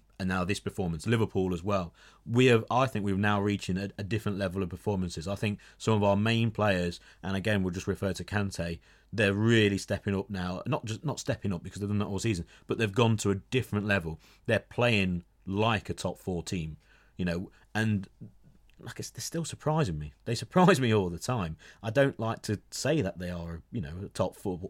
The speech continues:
top four team and they're, you know, a really good footballing outfit. It's Leicester City.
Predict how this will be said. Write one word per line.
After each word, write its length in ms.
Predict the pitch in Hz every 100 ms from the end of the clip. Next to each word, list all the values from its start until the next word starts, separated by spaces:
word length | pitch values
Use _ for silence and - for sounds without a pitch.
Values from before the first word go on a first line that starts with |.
| -
top 180 | - -
four 180 | - 95
team 320 | - 95 98
and 80 | 95
they're, 180 | 90 85 - -
you 80 | 110
know, 140 | 90 80
a 40 |
really 320 | 95 104 92
good 140 | 92 90
footballing 420 | 113 104 95 98
outfit. 320 | 110 - 90 -
It's 100 | -
Leicester 220 | 170 -
City. 380 | - 190 143